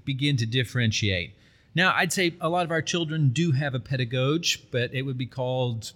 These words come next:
uh, electronics, 'cause we have electronic babysitters. Most children through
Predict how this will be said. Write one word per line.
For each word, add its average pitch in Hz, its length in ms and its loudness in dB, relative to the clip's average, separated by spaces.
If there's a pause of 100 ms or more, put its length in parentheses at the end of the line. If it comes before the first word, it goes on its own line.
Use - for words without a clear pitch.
(120)
uh, 113 440 -2 (400)
electronics, 120 960 -4 (480)
'cause 113 160 0
we 135 160 2
have 127 160 0
electronic 139 680 -4
babysitters. 107 880 -2 (420)
Most 139 540 4 (1800)
children 175 640 0
through 131 420 -4